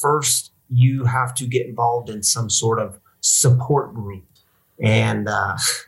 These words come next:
<laughs> it, it, it pissed me off enough, because what I heard her say is,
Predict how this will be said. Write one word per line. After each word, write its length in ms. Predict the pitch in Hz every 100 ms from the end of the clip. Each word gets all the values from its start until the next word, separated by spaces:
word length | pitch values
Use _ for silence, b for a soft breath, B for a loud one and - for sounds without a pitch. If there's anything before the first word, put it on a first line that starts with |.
| _
<laughs> 400 | - 127 123 -
it, 260 | 117 -
it, 240 | - 120 - -
it 240 | 135 127
pissed 300 | 147 147 123
me 100 | 135
off 320 | 135 143 147
enough, 400 | 120 120 147 -
because 280 | 127 123 117
what 120 | 113
I 140 | 135 170
heard 160 | 156
her 100 | 135
say 240 | 127 127 127
is, 160 | 123